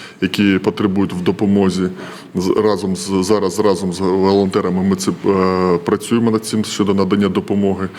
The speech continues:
Кожен день працюють і юристи, і психологи, е, і працівники хабу щодо надання допомоги. Е, тому, е, всіх поздравляю з відкриттям, тому хотів би надати слово зараз Євгенію Коляді, який доповнить щодо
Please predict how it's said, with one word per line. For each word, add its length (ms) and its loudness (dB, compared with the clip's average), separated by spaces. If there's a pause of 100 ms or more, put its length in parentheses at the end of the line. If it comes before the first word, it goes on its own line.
(200)
Кожен 360 0
день 180 2
працюють 600 -2 (100)
і 60 2
юристи, 520 2
і 40 2
психологи, 720 2 (480)
е, 160 2 (260)
і 440 4
працівники 540 0
хабу 360 -2
щодо 320 -2
надання 420 0
допомоги. 580 0 (560)
Е, 340 2
тому, 720 4
е, 420 0 (380)
всіх 340 0
поздравляю 600 0
з 80 -6
відкриттям, 640 -2
тому 200 -2
хотів 260 -2
би 100 2
надати 360 0
слово 280 0
зараз 360 0
Євгенію 300 2
Коляді, 360 0
який 280 -2
доповнить 460 0
щодо 360 -2